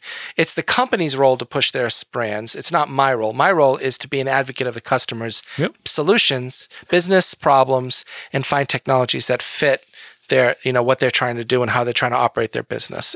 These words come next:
Speaker 1: And, uh, that is really my job. So that's kind of the best answer I can give about that. It's, it
Speaker 2: Okay,
Speaker 1: comes with
Speaker 2: awesome.
Speaker 1: authority, responsibility, um,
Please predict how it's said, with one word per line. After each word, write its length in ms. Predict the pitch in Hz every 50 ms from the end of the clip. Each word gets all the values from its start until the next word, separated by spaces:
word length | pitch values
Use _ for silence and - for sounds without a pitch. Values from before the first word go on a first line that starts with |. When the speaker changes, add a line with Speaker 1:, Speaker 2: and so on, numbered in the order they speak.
| -
Speaker 1:
And, 260 | - 139 135 131 131 - - - - - - - - - _ -
uh, 300 | 135 123 123 120 120 - -
that 320 | 135 131 156 147 165 180 165
is 160 | 143 120 123
really 300 | 135 143 170 160 147 131
my 240 | 117 117 110 110 113
job. 420 | - - - - 120 120 _ - - _ -
So 380 | - - - 147 135 127 127 131 _ _ _ _ _ - -
that's 300 | 196 208 277 302 - -
kind 180 | - 285 269
of 140 | 240 175 156
the 80 | 147 156
best 200 | 160 160 - -
answer 200 | 160 151 - 135
I 80 | 135
can 160 | 127 - 131
give 160 | 123 123 123 120
about 260 | 120 113 107 104 -
that. 180 | - 110 110
It's, 300 | 113 113 113 - - - -
it 60 | -
Speaker 2:
Okay, 180 | 190 196 - -
Speaker 1:
comes 220 | - 156 151 143
with 120 | 151 147
Speaker 2:
awesome. 260 | 180 208 - - 160 120 - - - _
Speaker 1:
authority, 720 | - 147 - - - 208 214 214 208 202 208 208 214 202
responsibility, 1120 | 180 - 147 - - - 180 170 165 - - 151 151 156 151 151 147 139 147 143 143 143 139 _ _ _ _ - _ -
um, 640 | - 131 131 127 127 123 123 120 120 120 120 113